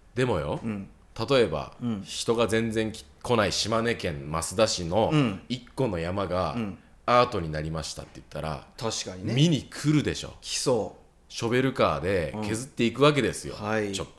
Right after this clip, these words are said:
Speaker 1: ちょっとずつちょっとずつ削ってい-、
Speaker 2: きついね。
Speaker 1: 必要なとこだけは残す。
Speaker 2: うん。
Speaker 1: 木とかも、その、まあ、人を作るとしたら髪の毛のために木は残しと-、ここは残すとかね。
Speaker 2: うわー、なるほど。
Speaker 1: まつげのところにも木は残ってるし。
Speaker 2: そんな細かくいくんだ。
Speaker 1: いく。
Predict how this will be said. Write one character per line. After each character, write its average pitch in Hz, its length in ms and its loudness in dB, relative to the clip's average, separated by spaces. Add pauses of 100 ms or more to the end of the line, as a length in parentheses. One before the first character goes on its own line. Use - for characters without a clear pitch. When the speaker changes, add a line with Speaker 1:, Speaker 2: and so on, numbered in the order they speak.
(120)
Speaker 1:
ち - 80 -8
ょ 73 40 0
っ - 80 -8
と 85 120 -8
ず 82 80 -10
つ - 40 -16
ち - 80 -4
ょ 90 40 -2
っ 80 40 -6
と 95 80 -8
ず 92 80 -12
つ - 20 -14
削 90 180 -6
っ 78 80 -10
て 92 80 -2
い-、 95 60 -4
Speaker 2:
き - 40 -8
つ 175 240 -4
い 170 80 -6
ね。 160 100 0
Speaker 1:
必 131 240 0
要 113 120 4
な 110 120 4
と 117 100 2
こ 117 80 2
だ 107 140 6
け 110 100 2
は 95 80 4
残 80 340 -4
す。 - 240 -10
Speaker 2:
う 135 200 2
ん。 - 20 2
Speaker 1:
木 156 140 0
と 156 140 4
か 123 140 0
も、 123 380 2
そ 95 140 -8
の、 76 280 -6 (540)
ま 78 80 -6
あ、 - 20 -4
人 - 320 2
を 135 80 -2
作 - 180 -4
る 123 120 0
と 101 100 -4
し - 80 -6
た 110 60 2
ら 92 80 -2
髪 120 320 -2
の 123 100 0
毛 107 140 0
の 85 120 -2
た - 220 -8
め 85 100 -4
に 82 100 -6
木 - 200 -4
は 80 160 0 (220)
残 92 220 -4
し - 100 -6
と-、 92 100 -4
こ - 240 -12
こ 127 120 4
は 127 100 10
残 95 260 0
す 156 220 -2
と 143 60 0
か 135 60 -2
ね。 131 60 -2
Speaker 2:
う - 20 0
わ 131 80 0
ー、 131 60 2
な 135 80 0
る 127 80 -2
ほ 123 100 0
ど。 104 220 0
Speaker 1:
ま 104 140 0
つ - 180 -8
げ 92 120 2
の 90 120 0
と 87 140 -4
こ 98 140 -2
ろ 104 120 4
に 104 140 -2
も 117 160 2
木 113 180 -4
は 90 120 2
残 85 240 -4
っ 82 120 -8
て 87 100 -4
る 78 120 -6
し。 123 260 0
Speaker 2:
そ 208 140 0
ん 233 80 0
な 233 100 2
細 214 160 2
か 190 100 0
く 135 80 4
い 113 60 0
く 113 80 -4
ん 107 80 -2
だ。 92 140 -8
Speaker 1:
い 120 120 -4
く。 - 460 6